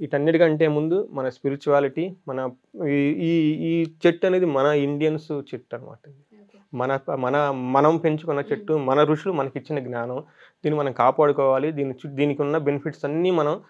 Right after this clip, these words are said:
Speaker 2: సద్వినియోగం
Speaker 1: పొందాలి అని
Speaker 2: చేసుకోగలిగాలి.
Speaker 1: సద్వినియోగం చేసుకోవాలంటే అక్కడ ఉండటం, తపస్సు చేయటం, మెడిటేషన్ చేసుకోవటం,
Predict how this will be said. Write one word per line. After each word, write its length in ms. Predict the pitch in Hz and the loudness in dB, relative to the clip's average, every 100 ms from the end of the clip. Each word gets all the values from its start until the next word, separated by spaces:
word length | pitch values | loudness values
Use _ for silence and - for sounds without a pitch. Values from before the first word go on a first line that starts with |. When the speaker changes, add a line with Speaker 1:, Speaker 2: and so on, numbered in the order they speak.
| - | -6
Speaker 2:
సద్వినియోగం 180 | 226 185 | -4 2
Speaker 1:
పొందాలి 500 | 139 170 185 196 196 | 4 8 8 10 8
అని 100 | 170 | 6
Speaker 2:
చేసుకోగలిగాలి. 320 | - 180 175 | 2 0 0
Speaker 1:
సద్వినియోగం 300 | 180 175 147 | -2 -2 0
చేసుకోవాలంటే 800 | 139 - 135 131 123 131 139 143 | -2 0 0 -2 -4 -4 -4 -4
అక్కడ 260 | - 131 143 | -6 -2 -2
ఉండటం, 640 | 135 131 139 135 143 143 143 | -2 0 0 2 0 -4 -4
తపస్సు 360 | 120 143 131 | -2 -2 -2
చేయటం, 340 | 135 131 143 147 _ - | -4 -2 -4 -6 _ -4
మెడిటేషన్ 500 | 131 135 147 151 135 | -2 2 2 2 -2
చేసుకోవటం, 540 | 127 - 131 135 135 | -4 0 0 0 -4